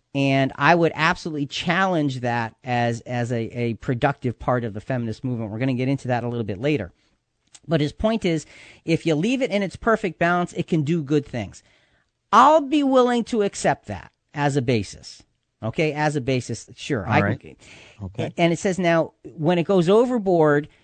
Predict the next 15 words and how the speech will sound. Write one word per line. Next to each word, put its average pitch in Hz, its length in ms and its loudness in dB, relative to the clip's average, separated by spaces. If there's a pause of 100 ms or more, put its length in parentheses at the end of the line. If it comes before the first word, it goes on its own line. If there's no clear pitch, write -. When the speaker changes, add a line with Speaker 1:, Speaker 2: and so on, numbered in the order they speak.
(100)
Speaker 1:
it 165 160 0
can 170 180 0
lead 170 220 2
to 135 80 -4
fascism. 160 800 -4 (140)
Fascism 165 640 -4
is, 135 380 0
is 127 260 -4
dictatorial 151 1120 0
government 143 720 0
where 127 180 -2
people 147 320 -6
are 117 120 0
just 120 260 -10
crushed, - 720 -6